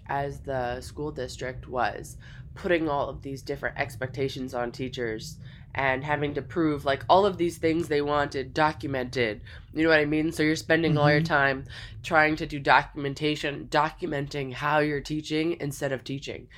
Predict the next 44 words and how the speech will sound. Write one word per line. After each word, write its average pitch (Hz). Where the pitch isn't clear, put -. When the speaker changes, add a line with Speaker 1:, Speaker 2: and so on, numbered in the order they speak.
Speaker 1:
<laughs> -
You 226
know, 202
like, 185
Speaker 2:
Yeah. 143
Speaker 1:
I 180
just, 165
it's 160
like, 147
"Okay, 139
I, 113
I, 107
I'm 120
over 98
this." -
On 139
top 147
of, 143
like, 143
being 151
emotionally 147
stressed 135
and 143
not 135
getting 139
support 143
from 135
that. 139
And 147
I 147
feel 147
like, 135
I 147
felt 147
like 139
the 147
system 151
really 143
wasn't 139
going 135
in 135
a 131
good 139
place. 135